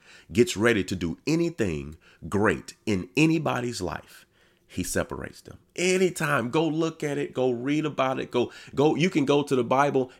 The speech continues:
and find greatness and then back up. And what you're gonna find,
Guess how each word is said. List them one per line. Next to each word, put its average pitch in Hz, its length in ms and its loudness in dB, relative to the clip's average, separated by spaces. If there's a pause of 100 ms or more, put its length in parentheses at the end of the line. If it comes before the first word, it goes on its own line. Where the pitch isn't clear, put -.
and 104 160 2
find 131 460 2
greatness 92 520 2
and 104 140 2
then 107 240 4
back 110 380 0
up. 113 200 2
And 87 200 -2
what 113 180 0
you're 123 120 0
gonna 127 180 0
find, 107 560 0